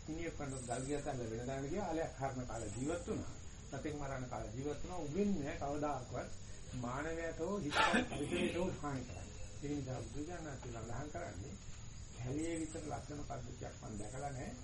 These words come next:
කිසිම දෙයක් අයිතිවාසිකම් ඉල්ලන්නේ නෑ. සූර්යාගමේට ආලෝකයේ ප්‍රභාසත්වයෙන්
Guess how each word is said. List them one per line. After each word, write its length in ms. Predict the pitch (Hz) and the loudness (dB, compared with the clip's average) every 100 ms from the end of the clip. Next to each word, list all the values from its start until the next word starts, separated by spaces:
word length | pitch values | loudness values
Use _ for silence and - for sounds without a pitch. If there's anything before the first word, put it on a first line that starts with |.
| - - - - | -6 -6 -6 -6
කිසිම 480 | 156 - 196 226 233 | -6 -4 0 2 2
දෙයක් 320 | 190 175 151 | 4 2 2
අයිතිවාසිකම් 640 | 160 151 151 151 135 151 131 | 0 0 2 0 0 -2 0
ඉල්ලන්නේ 380 | 127 139 123 110 | 2 0 0 -2
නෑ. 220 | 135 226 370 - - - - - - | 0 -2 -2 -6 -8 -8 -8 -6 -2
සූර්යාගමේට 680 | 156 151 165 160 160 156 | 0 2 2 0 -2 -4
ආලෝකයේ 580 | 175 127 147 160 156 196 | -2 0 0 0 0 0
ප්‍රභාසත්වයෙන් 680 | 147 143 135 131 143 - | 0 0 0 0 -2 -2